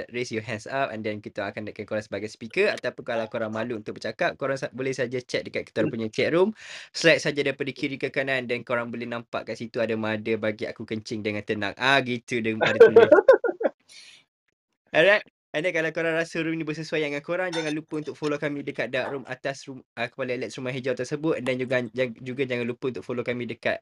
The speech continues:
Speaker 1: I G Dark Room iaitu Dark Room M Y. And then kalau korang ada terlepas any kind of topic yang sebelum-sebelum ni, korang boleh saja dengar kita orang dekat Spotify dengan Apple Podcast. Dekat atas tu Alex ada pin kita orang punya Spotify punya link.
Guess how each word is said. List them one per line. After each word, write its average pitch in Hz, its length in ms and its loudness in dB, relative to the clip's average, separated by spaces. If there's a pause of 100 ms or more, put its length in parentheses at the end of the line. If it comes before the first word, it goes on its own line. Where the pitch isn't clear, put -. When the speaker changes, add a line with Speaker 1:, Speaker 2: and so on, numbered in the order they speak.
(140)
Speaker 1:
I 113 240 0
G 117 160 -6
Dark 110 240 2
Room 160 80 -2
iaitu 110 320 -4
Dark 107 240 0
Room 117 240 -6
M 107 320 -2
Y. 104 240 2
And 107 160 -2
then 123 80 -2
kalau 113 240 2
korang 117 240 0
ada 113 80 -2
terlepas 120 560 -4
any 120 160 -6
kind 110 240 -2
of 110 80 -8
topic 123 400 -4
yang 110 320 0 (380)
sebelum-sebelum 123 500 -2
ni, 156 160 2 (240)
korang 127 240 2
boleh 131 240 0
saja 127 240 2
dengar 123 240 0
kita - 160 -4
orang 123 160 4
dekat 117 240 -2
Spotify 131 480 0
dengan 123 240 0
Apple 123 320 -2
Podcast. 156 480 2
Dekat 123 180 -4
atas 123 300 -2
tu - 80 -4
Alex 110 320 -2
ada 113 160 -2 (160)
pin 127 160 -4
kita 113 240 -4
orang 110 80 -6
punya 117 160 -6
Spotify 113 560 -2
punya 107 240 -4
link. 190 320 2